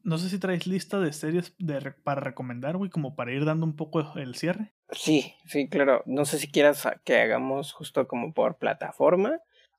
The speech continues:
Speaker 2: o, o en general.
Speaker 1: Yo lo traigo mezclado, así que yo creo que en general.
Speaker 2: Va, va, va. Pues vamos a empezar con una muy... Ya, ya tiene su tiempo, güey, y,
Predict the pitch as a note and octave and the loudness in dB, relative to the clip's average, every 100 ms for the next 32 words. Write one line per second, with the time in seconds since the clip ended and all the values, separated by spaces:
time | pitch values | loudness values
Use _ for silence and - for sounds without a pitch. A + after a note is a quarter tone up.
0 | - - - D#3 B2 A2+ A2 A2 A#2 - | -14 -14 -2 4 6 8 8 6 4 2
1 | B2+ - F#3+ F#3 C3 - _ _ - D#3+ | 0 0 -4 -4 -6 -10 _ _ -4 0
2 | G3+ G#3+ A#3 A#3 A3 F3+ D3 C3 - D3+ | 2 2 2 4 4 4 4 -2 0 2
3 | D3 C3 D3+ C#3 D3+ D#3 D#3+ D3+ D3 - | 2 0 -10 -8 -2 0 0 -4 -8 -10
4 | C3 B2 B2+ - - - _ - C3 A#2+ | -10 -10 -12 -14 -20 -20 _ -4 2 4
5 | B2 - - _ _ _ - D3 - _ | 4 0 -6 _ _ _ 0 2 2 _
6 | _ - E3 F3+ D#3+ - D#3 D3 - G3 | _ 2 6 6 4 0 0 0 0 2
7 | E3 E3+ E3+ F3 E3+ E3+ - _ - C#3 | 4 4 4 4 2 0 -4 _ -6 2
8 | C3+ B2+ - - C#3+ C3+ C3 _ _ _ | 4 4 0 -12 -4 -4 -4 _ _ _
9 | _ _ _ _ _ C#3 C#3+ C3+ - D3+ | _ _ _ _ _ -2 2 4 2 2
10 | C#3 C3+ A2+ C#3 C#3+ D#3 D3+ E3 E3 - | 0 -2 -2 -2 0 2 4 4 2 -4
11 | _ _ - C#3 B2+ B2+ B2 A#2+ B2 | _ _ -8 -4 -2 -2 -4 -4 -8